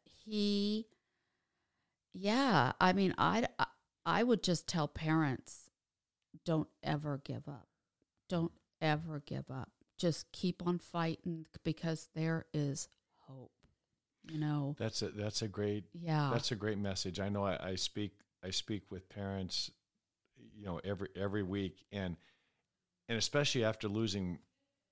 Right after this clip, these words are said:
Speaker 2: after
Speaker 1: Mm-hmm.
Speaker 2: losing my son, I don't pretend to have any answers.
Speaker 1: Well,
Speaker 2: Uh,
Speaker 1: I,
Speaker 2: I,
Speaker 1: I
Speaker 2: I
Speaker 1: really
Speaker 2: can,
Speaker 1: don't <laughs> either.
Speaker 2: I, I can tell you, I know what,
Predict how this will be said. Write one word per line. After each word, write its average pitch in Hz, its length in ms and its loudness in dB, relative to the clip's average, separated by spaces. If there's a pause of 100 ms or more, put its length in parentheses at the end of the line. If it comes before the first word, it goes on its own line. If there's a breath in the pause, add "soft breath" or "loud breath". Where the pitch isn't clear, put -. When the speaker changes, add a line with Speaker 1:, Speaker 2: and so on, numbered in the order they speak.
(180)
Speaker 2:
after 110 240 -4
Speaker 1:
Mm-hmm. 110 80 0
Speaker 2:
losing 107 240 0
my 107 160 2
son, 95 280 -2
I 107 100 0
don't 107 180 -2
pretend 95 500 -4 (120)
to 92 80 -8
have 90 320 -2 (280)
any 104 280 0
answers. 76 640 -6 (380 soft breath)
Speaker 1:
Well, 185 160 2
Speaker 2:
Uh, 190 120 6
Speaker 1:
I, 131 100 6
Speaker 2:
I, 139 60 4
Speaker 1:
I 190 120 10
Speaker 2:
I 143 60 10
Speaker 1:
really 165 260 10
Speaker 2:
can, - 20 2
Speaker 1:
don't 165 320 6
<laughs> - 60 -6
either. - 220 4
Speaker 2:
I, 120 200 4
I 127 120 4
can 131 180 2
tell 135 200 6
you, 131 120 8
I 117 80 8
know 117 160 8
what, 110 320 6